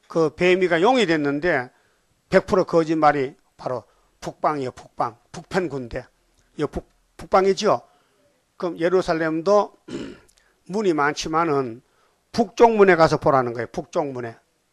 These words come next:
에스겔에게. 하나님 에스겔 머리털을 딱 잡고 갔어요. 가자, 갈라가요.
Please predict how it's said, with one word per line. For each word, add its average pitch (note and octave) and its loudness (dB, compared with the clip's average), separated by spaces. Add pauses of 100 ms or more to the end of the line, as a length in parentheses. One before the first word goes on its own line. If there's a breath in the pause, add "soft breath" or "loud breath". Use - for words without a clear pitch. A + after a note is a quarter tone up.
(120)
에스겔에게. D#3+ 0 (680)
하나님 F3+ 2
에스겔 E3 -2
머리털을 D#3 -8
딱 D3 -4
잡고 D3 -4
갔어요. - -12 (440)
가자, C#3+ 2
갈라가요. C#3+ 0